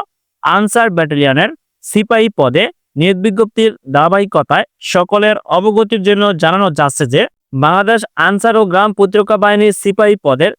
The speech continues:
নিয়োগের জন্য যে সকল পুরুষ প্রার্থী অনলাইনে আবেদন করেছেন, তাদেরকে বাছাইয়ের লক্ষ্যে পর্যায়ক্রমে জেলাভিত্তিক নির্ধারিত নির্বাচনী স্থান, তারিখ ও সময় জানিয়ে আবেদনে উল্লেখিত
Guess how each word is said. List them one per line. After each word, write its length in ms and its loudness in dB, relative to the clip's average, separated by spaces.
নিয়োগের 380 0
জন্য 220 2
যে 80 2
সকল 240 -2
পুরুষ 260 2
প্রার্থী 280 -2
অনলাইনে 500 2
আবেদন 280 -2
করেছেন, 400 -2
তাদেরকে 420 -2
বাছাইয়ের 480 0
লক্ষ্যে 300 -2
পর্যায়ক্রমে 720 0
জেলাভিত্তিক 600 0
নির্ধারিত 400 0
নির্বাচনী 480 0
স্থান, 220 -2
তারিখ 280 0
ও 20 4
সময় 360 0
জানিয়ে 260 0
আবেদনে 440 0
উল্লেখিত 420 0